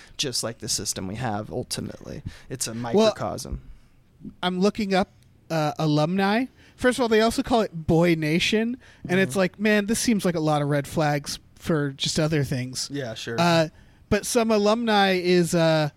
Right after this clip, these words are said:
Speaker 2: Mike Huckabee.
Speaker 1: Okay.
Speaker 2: Tom Cotton.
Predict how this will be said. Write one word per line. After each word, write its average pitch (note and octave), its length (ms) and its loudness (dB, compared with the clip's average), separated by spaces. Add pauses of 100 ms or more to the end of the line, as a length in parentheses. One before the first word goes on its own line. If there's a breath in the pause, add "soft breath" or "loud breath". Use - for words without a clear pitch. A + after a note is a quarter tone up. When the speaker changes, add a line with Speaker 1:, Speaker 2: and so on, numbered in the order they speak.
Speaker 2:
Mike E3 300 0
Huckabee. C#4+ 640 -2 (460)
Speaker 1:
Okay. D#3 360 -6 (500)
Speaker 2:
Tom F#3 300 2
Cotton. A#3+ 600 0